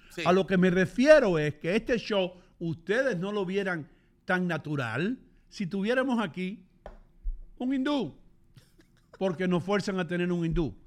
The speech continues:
Speaker 2: Nos dicen, "Tú tienes que tener un hindú". O tuviéramos un afroamericano que no habla español,
Speaker 1: Right.
Speaker 2: porque tenemos que tener uno. Que tuviéramos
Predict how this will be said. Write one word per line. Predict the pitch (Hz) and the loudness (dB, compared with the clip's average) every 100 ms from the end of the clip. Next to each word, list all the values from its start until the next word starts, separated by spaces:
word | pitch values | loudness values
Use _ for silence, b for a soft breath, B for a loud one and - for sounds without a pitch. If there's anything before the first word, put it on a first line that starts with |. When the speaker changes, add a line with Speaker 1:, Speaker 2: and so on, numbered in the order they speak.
| - | -8
Speaker 2:
Nos | 143 | -4
dicen, | 151 135 | -2 -4
"Tú | 127 131 | -6 -6
tienes | 165 170 | -4 -4
que | 147 | -6
tener | 123 143 143 | -6 -6 -4
un | 127 | -4
hindú". | 117 107 b b b | -6 -10 b b b
O | 240 202 | -4 -4
tuviéramos | 226 226 247 240 214 | -2 0 2 2 2
un | 220 | 0
afroamericano | 220 - 208 196 180 208 214 170 | -2 -2 -2 -2 -2 0 -2 -2
que | 180 | -4
no | 175 160 | -2 -2
habla | 147 165 | -2 -4
español, | 175 - 202 262 208 101 - b b - | -6 -6 -4 0 0 -4 -10 b b -12
Speaker 1:
Right. | 127 107 | -10 -4
Speaker 2:
porque | 175 156 160 | -4 -4 -6
tenemos | 165 185 202 190 | -4 -4 -4 -6
que | 165 | -8
tener | 151 156 160 | -6 -4 -2
uno. | 151 135 101 b b b b | -2 -2 -6 b b b b
Que | 165 | -6
tuviéramos | 160 175 196 214 208 208 | -2 0 2 2 0 0